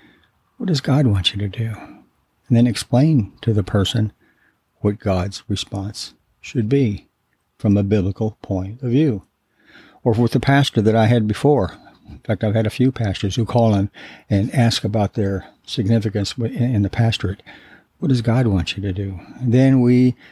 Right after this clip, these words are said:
go through the Bible and determine what Scripture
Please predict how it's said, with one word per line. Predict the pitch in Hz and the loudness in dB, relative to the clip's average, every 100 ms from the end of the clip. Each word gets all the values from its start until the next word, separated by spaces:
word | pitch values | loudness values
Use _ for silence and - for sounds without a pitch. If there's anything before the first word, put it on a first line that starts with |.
| _ - | _ 0
go | 104 107 | 2 4
through | 107 - 98 98 98 - - | 2 0 0 2 0 -4 -6
the | 101 | 0
Bible | 98 95 95 101 | 2 2 0 -2
and | 104 95 98 - _ - _ _ - | -2 0 -2 -6 _ -20 _ _ -6
determine | 107 - 101 95 95 | -4 0 2 2 0
what | 107 - | -6 -6
Scripture | - 127 - 95 | 0 0 0 -8